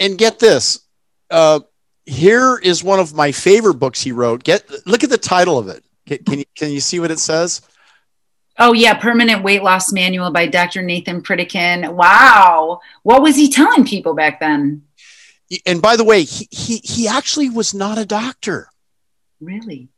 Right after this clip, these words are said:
Speaker 1: Yeah. He, he was an engineer. He was a scientist. He had multiple patents. He was a
Speaker 2: What?
Speaker 1: genius.
Speaker 2: <laughs> Oh, that's great.
Speaker 1: And he trained the doctors that worked for him.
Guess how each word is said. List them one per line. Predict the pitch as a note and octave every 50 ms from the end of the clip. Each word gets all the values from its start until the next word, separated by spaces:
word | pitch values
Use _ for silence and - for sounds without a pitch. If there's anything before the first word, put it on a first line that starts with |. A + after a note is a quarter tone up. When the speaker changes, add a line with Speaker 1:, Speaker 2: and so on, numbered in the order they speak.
| _ _ _
Speaker 1:
Yeah. | D3 F#3 G3+ G#3 F#3+ C#3 G#2 - _ _ _ _ _ _ _ _ _ _ _ _
He, | - G#3+
he | B3 - F3 F3+ B3+ C4+ C4+
was | C4 B3+ A3+ G3 - - _
an | A3 G#3 G3+ G#3+ -
engineer. | - A#3+ C4 C4+ B3+ A3 - A#3+ A#3 G#3 G3+ G3 F#3+ G3 G3+ G#3+ A3 A3+ A#3 A#3 - - - _ _
He | - A#3 B3
was | A#3+ G#3+ A3
a | G3+
scientist. | F3 - - - A3 A#3+ C4 C4+ C4 B3 - - F3 D#3+ - -
He | G#3 G3
had | G3 G3 G3 E3
multiple | D#3+ E3 F3+ F#3 G#3 B3+ C#4 C#4 - G#3+ G#3+ A3 F#3+
patents. | - - - A3 A3+ G3+ D3 B2+ B2 -
He | - A3
was | G#3+ G#3 F3
a | A3+ A3
Speaker 2:
What? | - A#4+ B4 -
Speaker 1:
genius. | A#3+ C4+ D4 D#4+ E4 D4+ A#3 F3 A#2 F2+ - - - - - - _
Speaker 2:
<laughs> | - - - - - - _ _ _ C4+
Oh, | -
that's | - F3 F#3 G3+ - -
great. | - - F3+ F3 D#3+ C#3+ A3
Speaker 1:
And | B3 A#3+
he | G3 G3+ B3+ C4+ B3+
trained | A3 - - - - A3 A#3+ C#4+ E4 F4+ F4+ F#4 F4+ D#4+ C4+
the | A#3+
doctors | G3 D#3+ F#3 D#3 C3+ B2 - - C#3 A#2+ A2 -
that | - F3+ -
worked | G#3+ G#3 C#4 D4+ -
for | - - - B3+ G#3
him. | F#3 G3 F3 C3+ G2+ F2 D#2+